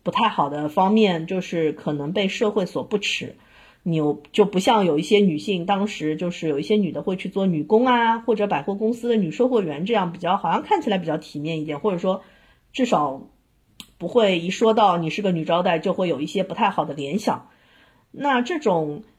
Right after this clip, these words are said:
嗯，现代性呢，其实在日本作家的笔下呢，呈现出来也都是不太好的。就很多日本作家，他们会用以咖啡馆的女招待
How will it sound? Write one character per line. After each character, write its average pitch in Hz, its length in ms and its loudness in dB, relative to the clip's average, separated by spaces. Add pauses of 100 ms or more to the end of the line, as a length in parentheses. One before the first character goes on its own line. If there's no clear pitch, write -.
(320)
嗯， 170 440 0
现 277 340 2
代 208 160 2
性 185 320 -4
呢， 151 180 -8
其 - 220 -4
实 220 140 -2
在 214 320 2
日 302 120 -2
本 151 300 -4
作 240 240 0
家 214 160 0
的 214 80 -2
笔 175 220 -8
下 175 240 -4
呢， 139 240 -10 (160)
呈 180 240 -2
现 240 200 0
出 214 140 -4
来 156 140 0
也 143 160 -4
都 262 260 4
是 254 200 0
不 - 260 -8
太 175 160 0
好 139 180 -6
的。 131 200 -12 (360)
就 262 140 2
很 175 300 0
多 254 180 6
日 320 100 0
本 165 220 0
作 190 140 2
家， 175 140 0
他 226 200 -4
们 240 120 2
会 247 200 4
用 220 300 2 (180)
以 165 200 -6
咖 269 260 -4
啡 285 160 -4
馆 151 200 -2
的 165 80 -6
女 175 160 0
招 175 220 0
待 196 300 0